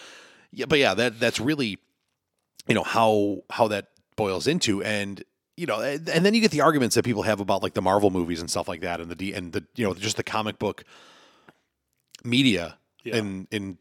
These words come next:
Speaker 1: today's day and age of, like, how, how true it is to source material and all that other crap. And it's like,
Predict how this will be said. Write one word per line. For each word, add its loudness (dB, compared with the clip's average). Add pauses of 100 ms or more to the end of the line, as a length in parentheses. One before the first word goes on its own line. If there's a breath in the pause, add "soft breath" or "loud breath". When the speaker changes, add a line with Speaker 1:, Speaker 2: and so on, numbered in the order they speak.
Speaker 1:
today's 0
day 0
and -4
age -4
of, -4
like, -4
how, 4 (240 loud breath)
how 4
true 0
it 0
is 0
to -4
source 0
material -2
and -12
all 4
that 2
other 0
crap. -2
And -4
it's -6
like, -4